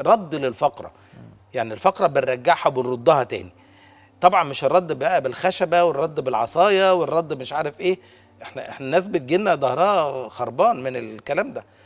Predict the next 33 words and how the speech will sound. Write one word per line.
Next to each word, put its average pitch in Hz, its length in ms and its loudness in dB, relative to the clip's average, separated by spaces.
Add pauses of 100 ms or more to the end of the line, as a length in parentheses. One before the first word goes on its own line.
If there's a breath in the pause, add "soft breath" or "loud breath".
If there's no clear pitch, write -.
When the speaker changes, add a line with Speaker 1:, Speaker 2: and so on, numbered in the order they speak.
Speaker 2:
ده 113 60 -14
في 170 120 -6
ناس 180 200 -4
بت-، - 140 -12
ب-، 127 220 -6
ب-، 123 440 -6
Speaker 1:
وبشاكوش 180 160 4
Speaker 2:
بيستعدلوهم. 165 440 6
Speaker 1:
و-، - 400 0
Speaker 2:
آه، 233 40 -6 (100)
بشاكوش. 269 120 -2
Speaker 1:
طبعًا 311 240 -2
زي 208 100 -2
ما 208 60 -10
Speaker 2:
آه. 175 40 -6
Speaker 1:
حضرتك 185 320 -6
عرضنا 160 500 -2
قبل 139 160 -4
كده، 185 240 -4
بالشاكوش 170 580 -4
Speaker 2:
آه، 180 40 -2
Speaker 1:
وبالأجنة 165 560 0
Speaker 2:
بالجنز-، 143 300 -4
آه، 156 40 -4
Speaker 1:
وسمكري 175 400 6
Speaker 2:
أجنة، 185 140 6
Speaker 1:
العربيات 156 460 4 (100)
Speaker 2:
كأنه، - 20 -2
آه. 190 120 -4
Speaker 1:
وسمكري 165 460 0
العمود 151 380 -2
الفقري. 185 420 -6 (320 loud breath)
هنا 202 280 -4